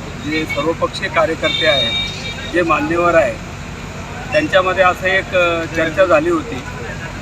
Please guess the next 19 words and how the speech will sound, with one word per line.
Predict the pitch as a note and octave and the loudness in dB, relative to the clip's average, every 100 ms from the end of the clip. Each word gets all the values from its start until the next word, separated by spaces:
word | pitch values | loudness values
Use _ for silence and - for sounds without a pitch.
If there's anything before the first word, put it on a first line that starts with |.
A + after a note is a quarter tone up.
| - - - - | -10 -10 -10 -2
की | F3+ | 4
आपण | D#3+ D#3 F3+ | 4 4 0
मशनेर | D#3+ D3+ - F#3 G3 | 2 -2 -2 -2 -2
देवाचं | E3+ E3 E3+ F3+ - | 0 2 2 2 -4
दर्शन | - - F#3 F3 | -6 -4 -4 -2
घेऊन | D3+ C#3+ C#3 - - - - - - - D#3+ | -2 -2 -4 -8 -8 -8 -8 -8 -8 -2 2
एक | F#3+ - | 2 4
तारखेपासून | F3+ E3 F3+ E3+ E3 F3 | 0 0 -2 -4 -2 0
आपण | D#3 E3 D#3+ | 2 2 0
भव्य | C3+ G#3 F3 | 2 2 2
दिव्य | A#3 E4 E3+ | 4 4 4
समाज | - D3+ D#3+ D#3+ | 2 0 0 -2
जागरणाचं | D4+ - G3+ G3 - - | -2 -2 -2 -2 -2 -4
काम | - C6+ C6+ - - - - - - - | -4 -2 -2 -4 -6 -8 -8 -8 -8 -4
आणि | D3+ E3 | 0 2
लोकांपर्यंत | D3+ D3 F3 F#3 F3+ D#3+ | 2 2 0 2 0 2
जाण्याचं | D#3+ D#3+ D3+ D3+ | 2 0 -2 0
काम | D3+ D3+ | 0 0
करूया. | - - C3 | -2 -6 -6